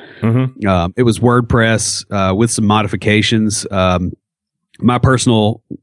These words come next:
Speaker 2: my, you know, my company website, he actually switched it from WordPress to Hexo.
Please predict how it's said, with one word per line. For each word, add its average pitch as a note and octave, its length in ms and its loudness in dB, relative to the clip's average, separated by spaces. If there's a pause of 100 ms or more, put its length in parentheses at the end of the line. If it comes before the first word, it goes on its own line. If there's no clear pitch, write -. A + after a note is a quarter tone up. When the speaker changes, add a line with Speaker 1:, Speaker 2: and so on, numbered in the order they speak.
(140)
Speaker 2:
my, A#2 260 2
you A#2 80 2
know, G#2+ 40 4
my A2+ 140 2
company A#2+ 280 -2
website, A2 500 0
he A#2+ 140 2
actually A#2 280 -4
switched A#2+ 400 -2
it A#2 160 -2
from A#2+ 340 0
WordPress A2+ 560 0
to G#2+ 100 -2
Hexo. A#2+ 560 0